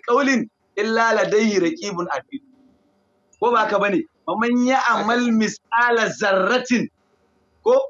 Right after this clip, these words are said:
Speaker 2: Khairan
Speaker 1: Wa man ya'mal
Speaker 2: Mm.
Speaker 1: misqala zarratin, Allah ya ce, ko me ka aikata, kawai in ma ya zama sharri, dole Musulunci sai ya haska abin da ka aikata, ko me ne. Musulunci yana cikin zama da kai,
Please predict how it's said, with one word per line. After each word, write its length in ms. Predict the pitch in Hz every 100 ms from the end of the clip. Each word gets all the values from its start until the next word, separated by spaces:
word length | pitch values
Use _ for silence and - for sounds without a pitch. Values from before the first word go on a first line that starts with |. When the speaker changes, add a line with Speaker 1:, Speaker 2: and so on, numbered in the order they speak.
| - -
Speaker 2:
Khairan 300 | - 139 -
Speaker 1:
Wa 80 | 185
man 240 | 247 247
ya'mal 400 | 254 233 214 233
Speaker 2:
Mm. 80 | 226
Speaker 1:
misqala 500 | 220 254 220 233 208 -
zarratin, 420 | 185 180 220 214 208
Allah 260 | 202 196 180
ya 60 |
ce, 140 | - - _ _ _ -
ko 360 | 254 269 269
me 420 | 262 247 233 202 -
ka 120 | 214 -
aikata, 520 | 214 220 196 - 135 - _ - _ _ _ _ -
kawai 340 | 233 233 190 185 -
in 120 | 254 262 254
ma 320 | 254 254 254 254
ya 200 | 240 185
zama 440 | 202 214 208 214 - - _ _ _ -
sharri, 680 | - 226 226 214 208 143 -
dole 240 | 254 247
Musulunci 460 | 208 208 226 233 208
sai 140 | 196
ya 80 | 208
haska 280 | 202 202 165
abin 180 | 160 185
da 80 | 165
ka 80 | 165
aikata, 380 | 165 156 143 139
ko 160 | 254 247
me 200 | 202 170
ne. 120 | 113 - _ _ - - - _ _ _ _ _ _ _ _ _ _ _ _ _ -
Musulunci 500 | 202 233 240 254 233
yana 280 | 240 220 190
cikin 480 | - 214 233 226 220
zama 420 | 147 220 220 220
da 140 | 185 175
kai, 300 | 170 165